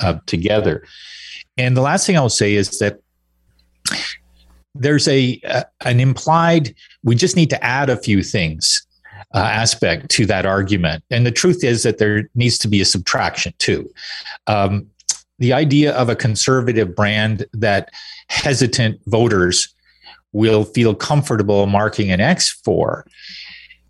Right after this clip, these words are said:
has probably got more to do with, I don't want to see any evidence of, um, Islamophobia. I don't want to see any evidence of climate denial. I don't want to see any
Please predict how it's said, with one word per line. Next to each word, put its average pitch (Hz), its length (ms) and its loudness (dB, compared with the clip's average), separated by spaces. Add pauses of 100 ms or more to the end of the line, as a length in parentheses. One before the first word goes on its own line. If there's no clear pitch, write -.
(320)
has 151 320 0
probably 190 580 2
got 120 280 0
more 117 400 2
to - 140 -2
do 113 380 4
with, 87 500 0 (380)
I 117 80 2
don't 135 240 0
want 135 140 4
to 113 60 2
see - 320 2
any 127 280 2
evidence 101 640 0
of, 98 300 2 (800)
um, 87 540 -2 (1800)
Islamophobia. 101 1040 2
I 104 120 -2
don't 101 160 4
want 101 120 4
to 101 60 4
see 104 260 2
any 101 280 4
evidence 104 460 2
of 104 120 0
climate 110 380 0
denial. 117 560 0
I 98 140 0
don't 101 220 2
want 107 160 2
to 104 40 2
see 107 320 2
any 117 380 2